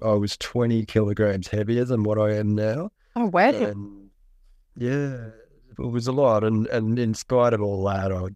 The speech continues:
Speaker 1: just kept going. I didn't care. I'd lost all, yeah,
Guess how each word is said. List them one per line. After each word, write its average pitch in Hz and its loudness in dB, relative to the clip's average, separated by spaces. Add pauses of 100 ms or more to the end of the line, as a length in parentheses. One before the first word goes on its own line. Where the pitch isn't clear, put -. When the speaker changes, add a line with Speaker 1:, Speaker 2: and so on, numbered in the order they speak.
Speaker 1:
just - 0
kept 90 -2
going. 80 -4 (140)
I - -2
didn't 90 -2
care. 90 2
I'd 90 0
lost 87 -2
all, 82 -4 (320)
yeah, 90 0